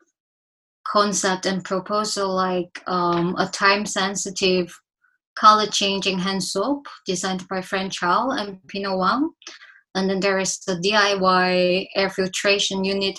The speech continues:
by Bamboo Studio, a mask with usage indicator by lifestyle brand Abro-, Above. And then there is, like, a wearable material shield by architect Shen Yedong.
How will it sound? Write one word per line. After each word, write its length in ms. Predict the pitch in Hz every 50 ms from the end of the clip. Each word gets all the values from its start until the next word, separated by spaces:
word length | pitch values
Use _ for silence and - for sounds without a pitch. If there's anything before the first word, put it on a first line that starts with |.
| - -
by 300 | 190 185 185 185 180 180
Bamboo 300 | - 196 190 190 185 190
Studio, 640 | 196 - - - 190 185 180 180 190 214 254 285 240 226 - - - _ _ _ _ _ _ _ _ _ _ _ _ _ _ _ _ _ -
a 100 | - 190
mask 480 | 185 190 196 196 202 208 208 - - -
with 220 | 202 202 202 196 202
usage 720 | 196 202 214 202 - - 202 202 196 196 196 - - -
indicator 640 | - 202 202 208 202 - - 202 202 208 202 214 208
by 180 | 202 - 190 190
lifestyle 560 | 190 190 190 196 196 - - 208 196 196 196
brand 340 | 196 196 190 196 190 190 190
Abro-, 500 | - 190 180 - 196 185 185 208 220 - -
Above. 640 | 202 190 - 202 190 208 262 311 349 - - - - _ _ _ _ _ _ _ _ _ _ _ _ _ _ -
And 140 | 190 190
then 100 | 196 190
there 200 | 185 196 190 185
is, 360 | 185 180 - - - - - _ -
like, 320 | 190 190 190 190 190 -
a 720 | 202 196 190 190 190 185 185 185 185 180 180 175 175 175 170
wearable 720 | 165 175 214 220 214 214 214 196 190 190 190 185 - _ - 190
material 640 | 190 190 - 220 220 226 220 220 214 208 202 202
shield 540 | 190 - - - 202 196 196 214 240 240 - - - - _ _ _ _ _ _ -
by 100 | - 196
architect 540 | - 208 208 208 - 220 208 214 208 202 -
Shen 220 | - 208 202 202
Yedong. 480 | 202 202 196 202 202 202 226 269 320